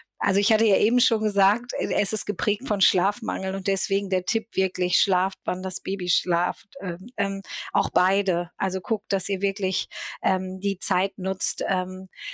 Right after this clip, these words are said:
da wirklich, äh, euch auszuruhen, zu schlafen und nicht die Zeit nutzt, äh, sauber zu machen oder die Wohnung hübsch zu machen. Ähm, und da hat mal jemand zu mir gesagt, „Ein ungemachtes Bett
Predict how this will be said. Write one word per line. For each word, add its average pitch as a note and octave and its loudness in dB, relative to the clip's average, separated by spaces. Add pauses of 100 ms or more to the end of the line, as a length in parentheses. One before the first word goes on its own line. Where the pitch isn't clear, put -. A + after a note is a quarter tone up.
(140)
da F#3 0
wirklich, G3 -2
äh, F#3 0
euch F#3 0
auszuruhen, G#3+ 2
zu G#3 -2
schlafen A3 0
und F#3+ -2
nicht A3 2
die A#3+ 0
Zeit A3 0
nutzt, G#3 -2
äh, G3 0
sauber F#3+ 0
zu - -4
machen E3+ -8
oder F3 -4
die F3 -6
Wohnung F3+ -2
hübsch - -2
zu - -4
machen. A3 0 (600)
Ähm, G#3 2
und G#3+ -4
da F#3+ 2
hat B3 0
mal A3 2
jemand A3+ 2
zu A#3 0
mir A3 0
gesagt, G#3+ 2
„Ein G#3 -2
ungemachtes A#3 2
Bett G#3+ 0